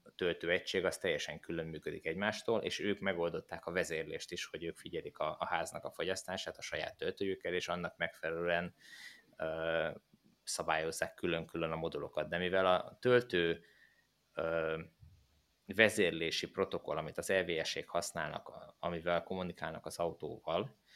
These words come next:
az, ö, tulajdonképpen egy amerikai protokoll, ahol meg, ö, többnyire egy fázis érhető csak el, ezért, ö, maga ez a protokoll nem különbözteti meg a különböző fázisokat, tehát nem képes külön fázisonként szabályozni a töltési, tehát az áramerősséget, amit az autó kér a,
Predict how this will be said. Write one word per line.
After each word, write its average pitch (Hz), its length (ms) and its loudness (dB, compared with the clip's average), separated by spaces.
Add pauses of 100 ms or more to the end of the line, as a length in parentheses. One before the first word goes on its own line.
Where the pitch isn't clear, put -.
(300)
az, 85 380 4
ö, 85 300 6 (320)
tulajdonképpen 92 440 0
egy 85 140 2
amerikai 87 560 4
protokoll, - 540 2
ahol 85 200 4
meg, 82 260 -2
ö, - 280 -4 (200)
többnyire 82 320 -2
egy 80 120 0
fázis 80 400 -4
érhető 80 340 -6
csak - 240 -10
el, 101 260 2 (240)
ezért, 92 480 0
ö, 90 160 2
maga 95 260 4
ez 87 120 4
a 87 60 2
protokoll 95 440 -2
nem 98 220 2
különbözteti 78 680 -8
meg 78 140 -6
a - 80 -8
különböző 76 460 -8
fázisokat, 85 580 -6
tehát - 180 -4
nem 104 260 6
képes - 440 -4
külön 80 280 -8
fázisonként - 680 -10
szabályozni - 560 -6
a - 60 -8
töltési, - 760 -6
tehát - 160 -18
az 87 100 -4
áramerősséget, 85 760 0
amit 85 180 -12
az - 100 -16
autó 85 380 -10
kér 82 240 -6
a, - 220 -4